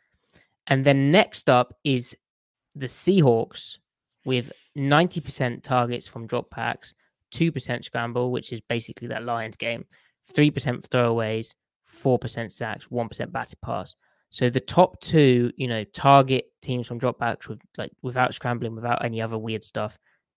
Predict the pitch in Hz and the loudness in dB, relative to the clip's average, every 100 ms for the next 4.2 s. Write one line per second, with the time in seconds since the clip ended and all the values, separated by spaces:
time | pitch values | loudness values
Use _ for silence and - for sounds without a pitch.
0 | _ - 113 - - _ _ - - - | _ -10 -8 -8 -10 _ _ -20 -14 -6
1 | 120 143 139 127 123 123 117 117 113 - | -2 2 4 4 2 0 -2 -4 -4 -4
2 | 113 - 156 165 175 165 - 170 - 214 | -8 2 6 6 6 -2 -2 -2 8 12
3 | 226 233 226 214 - 208 190 185 220 196 | 12 12 8 -2 2 2 4 6 8 6
4 | 202 | 4